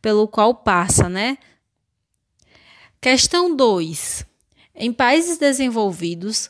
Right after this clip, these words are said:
como os Estados Unidos, faltam matérias-primas para as indústrias produzirem. Neste caso, qual é a alternativa para este país suprir essa carência de matéria-prima?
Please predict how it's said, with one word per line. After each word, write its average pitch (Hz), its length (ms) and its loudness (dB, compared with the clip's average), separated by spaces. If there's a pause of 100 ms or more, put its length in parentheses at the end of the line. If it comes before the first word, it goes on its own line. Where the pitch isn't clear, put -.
(140)
como 196 200 -6
os 196 100 -4
Estados 180 420 -4
Unidos, 269 560 0 (260)
faltam 311 380 2
matérias-primas 311 960 0
para 247 240 -2
as 247 120 -2
indústrias 233 540 -2
produzirem. 220 800 0 (440)
Neste 220 300 -2
caso, 208 420 0
qual 349 160 2
é 339 100 4
a 330 40 6
alternativa 247 760 -2
para 214 240 2
este 226 200 -2
país 214 400 0
suprir 226 540 -2 (280)
essa 220 260 -2
carência 226 520 -2
de 208 80 -8
matéria-prima? 208 960 -6